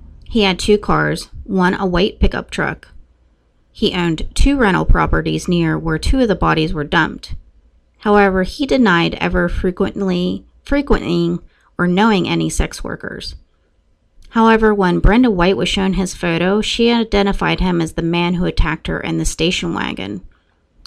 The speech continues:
Veronica Rodriguez was shown six photos of suspects.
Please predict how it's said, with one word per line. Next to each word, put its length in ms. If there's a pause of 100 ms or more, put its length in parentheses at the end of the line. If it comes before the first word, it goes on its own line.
(260)
Veronica 720
Rodriguez 800
was 280
shown 600
six 320
photos 440
of 160
suspects. 760